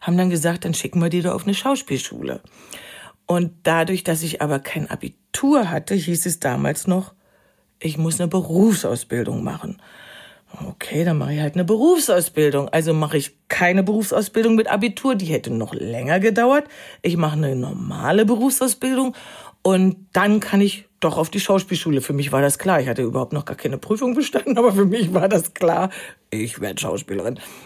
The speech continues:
Und, aber während der Berufsausbildung, ist ein bisschen kompliziert,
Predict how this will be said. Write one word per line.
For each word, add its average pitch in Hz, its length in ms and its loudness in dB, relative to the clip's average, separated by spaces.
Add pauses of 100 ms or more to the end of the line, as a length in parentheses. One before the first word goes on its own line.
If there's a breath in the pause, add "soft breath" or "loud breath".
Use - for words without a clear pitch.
(280 loud breath)
Und, 170 460 2
aber 170 280 2 (200)
während 294 420 2 (320)
der 202 120 2
Berufsausbildung, 196 840 2
ist 170 80 0
ein 190 60 0
bisschen 254 160 0
kompliziert, 160 480 0